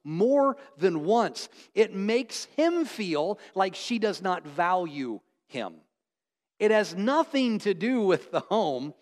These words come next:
It's a respect issue. Now watch this. Verse eleven says she can be trusted. This is a big one. If you get nothing else out of here, ladies, this is a big one.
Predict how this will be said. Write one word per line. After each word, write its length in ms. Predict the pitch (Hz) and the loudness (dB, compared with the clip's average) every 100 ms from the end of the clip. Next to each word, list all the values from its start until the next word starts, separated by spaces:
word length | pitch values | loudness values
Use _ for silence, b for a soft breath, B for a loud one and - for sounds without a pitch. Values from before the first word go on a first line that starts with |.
| _ _ - | _ _ -6
It's 240 | 175 - | -6 -4
a 40 | 196 | -6
respect 800 | 180 185 - - - 220 - - | -4 -6 -8 -8 -4 -4 -6 -10
issue. 460 | 151 - - 117 90 _ _ _ _ _ _ _ _ _ _ _ _ | -8 -8 -10 -12 -12 _ _ _ _ _ _ _ _ _ _ _ _
Now 100 | 131 | -4
watch 260 | 151 160 - | -2 -2 0
this. 240 | 202 - | -4 -4
Verse 280 | 135 180 - | -6 -6 -6
eleven 400 | 165 190 208 165 | -2 -2 -2 -6
says 520 | - 135 127 135 - - _ _ - | -6 -6 -6 -8 -12 -18 _ _ -16
she 220 | - 120 | -10 -8
can 160 | 139 | -8
be 100 | 120 | -8
trusted. 500 | 110 - 160 - 107 - _ _ _ _ _ _ _ _ _ _ _ 123 | -8 -4 -4 -4 -14 -18 _ _ _ _ _ _ _ _ _ _ _ -4
This 200 | 175 175 | -4 -2
is 120 | 143 | -6
a 80 | 120 | -8
big 320 | 110 139 131 | -6 -4 -4
one. 240 | 110 92 76 _ _ _ _ _ _ _ _ _ _ - | -6 -14 -18 _ _ _ _ _ _ _ _ _ _ -8
If 80 | |
you 60 | 185 | -2
get 140 | 165 | -2
nothing 300 | 147 170 143 | 2 0 0
else 220 | 151 165 151 | -2 -2 -2
out 160 | 131 | -4
of 80 | 117 | -4
here, 160 | 156 135 | -4 -4
ladies, 320 | 120 117 110 | -4 -6 -6
this 220 | 135 - | -8 -6
is 100 | 127 | -8
a 80 | 113 | -6
big 200 | 123 117 | -6 -6
one. 240 | 110 92 | -8 -12